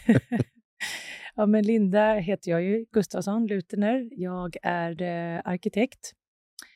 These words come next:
Speaker 2: och, eh, numera V D på, eh, Visby Ark.
Speaker 1: Mm.
Speaker 2: Eh, och har tidigare, eh, varit bosatt under en lång tid i Storbritannien, där jag också pluggade.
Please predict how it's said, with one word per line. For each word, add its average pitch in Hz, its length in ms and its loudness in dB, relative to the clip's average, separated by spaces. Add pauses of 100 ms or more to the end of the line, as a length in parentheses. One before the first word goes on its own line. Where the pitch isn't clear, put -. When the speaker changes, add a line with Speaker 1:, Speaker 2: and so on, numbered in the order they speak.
(240)
Speaker 2:
och, - 500 -6
eh, 175 760 -4
numera 175 800 -4
V 170 220 -2
D 170 280 -8
på, 170 380 -6 (180)
eh, 165 220 -4
Visby 185 280 -2
Ark. 240 400 -2
Speaker 1:
Mm. 117 380 -4 (600)
Speaker 2:
Eh, 175 600 0
och - 300 -4
har 170 60 0
tidigare, 165 800 -2 (280)
eh, 175 200 -4
varit 170 160 -6
bosatt - 500 -8
under 180 180 0
en 180 80 -2
lång 208 160 2
tid 170 420 -6
i 180 280 -4
Storbritannien, 208 640 0
där 196 80 -6
jag 196 80 -8
också - 160 -12
pluggade. 220 380 -4